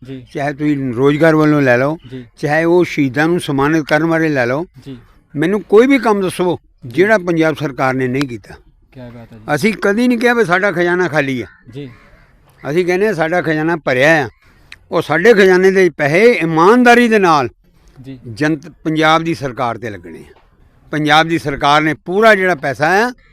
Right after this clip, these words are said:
Speaker 2: ਉਹ ਪੂਰੇ ਲੋਕਾਂ ਦੇ ਹਿੱਤ 'ਚ ਲਾਉਣਾ ਹੈ।
Speaker 1: ਜੀ।
Speaker 2: ਜ਼ਿਲ੍ਹਿਆਂ ਦੇ ਹਿੱਤ 'ਚ ਲਾਉਣਾ ਹੈ, ਪ੍ਰਾਂਤਾਂ ਦੇ ਹਿੱਤ 'ਚ ਲਾਉਣਾ ਹੈ, ਮੁਹੱਲਿਆਂ ਦੇ ਹਿੱਤ 'ਚ ਲਾਉਣਾ ਹੈ।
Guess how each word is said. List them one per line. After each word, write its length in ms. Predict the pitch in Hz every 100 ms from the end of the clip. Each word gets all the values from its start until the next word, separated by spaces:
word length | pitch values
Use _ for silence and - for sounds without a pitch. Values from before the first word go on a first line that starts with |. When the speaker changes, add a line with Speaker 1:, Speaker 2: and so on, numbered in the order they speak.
| _ 196
Speaker 2:
ਉਹ 120 | 190
ਪੂਰੇ 400 | - 190 226 214
ਲੋਕਾਂ 400 | 165 160 - 170
ਦੇ 100 | 147
ਹਿੱਤ 260 | 127 139
'ਚ 120 | 175 156
ਲਾਉਣਾ 340 | 139 120 107
ਹੈ। 60 | 95 _ _ _ - 127
Speaker 1:
ਜੀ। 140 | 131 - _ _ - 110
Speaker 2:
ਜ਼ਿਲ੍ਹਿਆਂ 300 | 160 247 247
ਦੇ 120 | 233
ਹਿੱਤ 140 | 185
'ਚ 180 | 170 151
ਲਾਉਣਾ 300 | 160 143 131
ਹੈ, 60 | 117
ਪ੍ਰਾਂਤਾਂ 500 | - 165 196 196 240
ਦੇ 80 | 208
ਹਿੱਤ 140 | 175
'ਚ 40 |
ਲਾਉਣਾ 380 | 180 165 151 143
ਹੈ, 60 | 123 _ _
ਮੁਹੱਲਿਆਂ 380 | 180 156 151 220
ਦੇ 60 | 247
ਹਿੱਤ 200 | 214 196
'ਚ 120 | 170
ਲਾਉਣਾ 280 | 165 147
ਹੈ। 80 | 127